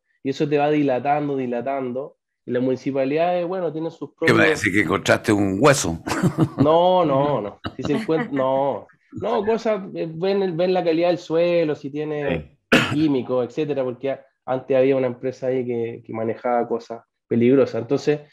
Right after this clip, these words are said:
Speaker 1: ese tipo de cosas te atrasan, y las municipalidades, bueno, tienen sus propios,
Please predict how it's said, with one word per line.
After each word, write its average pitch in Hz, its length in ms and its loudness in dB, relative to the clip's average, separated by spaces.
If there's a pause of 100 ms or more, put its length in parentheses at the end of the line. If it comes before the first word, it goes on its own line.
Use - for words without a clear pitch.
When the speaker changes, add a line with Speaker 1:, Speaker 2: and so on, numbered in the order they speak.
(200)
Speaker 1:
ese 156 200 2
tipo 175 160 6
de 175 60 6
cosas 175 260 4
te 160 60 4
atrasan, 147 600 2
y 135 60 -8
las 139 140 0
municipalidades, 156 640 -2
bueno, 208 200 -4
tienen 175 220 -6
sus 143 200 -14
propios, 151 360 -6